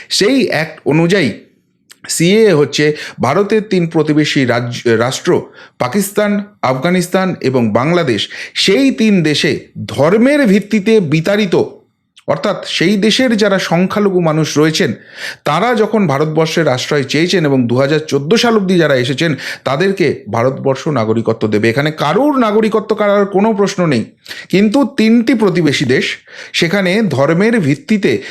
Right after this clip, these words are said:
যারা ভারতবর্ষে এসে আশ্রয় চেয়েছেন, তার, যারা ভেবেছেন তাদের ধর্মে আঘাত লেগে আসবে সেই সব দেশে। এখন দেখুন এই তিনটে দেশই, বাংলাদেশ বলুন, পাকিস্তান বলুন, আফগানিস্তান বলুন, তিনটি দেশই কিন্তু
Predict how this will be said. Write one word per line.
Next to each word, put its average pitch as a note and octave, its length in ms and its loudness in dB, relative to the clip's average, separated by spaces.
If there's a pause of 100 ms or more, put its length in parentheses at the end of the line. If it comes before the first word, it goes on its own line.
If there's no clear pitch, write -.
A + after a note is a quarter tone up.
(180)
যারা D3+ 600 -2
ভারতবর্ষে D#3+ 580 0
এসে C#3+ 280 0
আশ্রয় F#3+ 420 -2
চেয়েছেন, C3 380 -2 (520)
তার, D3 260 -2
যারা D3+ 200 0
ভেবেছেন F3 380 2
তাদের D3 220 0 (280)
ধর্মে E3 340 2
আঘাত E3 280 0
লেগে D#3 220 2
আসবে F3 300 0
সেই C#3 180 0
সব C3 180 0
দেশে। A#2+ 260 0 (240)
এখন G#3 240 2
দেখুন G#3 280 2
এই E3+ 120 2
তিনটে G3 440 2
দেশই, F3 460 0
বাংলাদেশ D3 540 0
বলুন, E3+ 260 2
পাকিস্তান D#3 480 -2
বলুন, F3 220 2
আফগানিস্তান C#3+ 600 0
বলুন, F3+ 200 2 (320)
তিনটি F3 260 0
দেশই F3+ 380 0
কিন্তু E3 440 2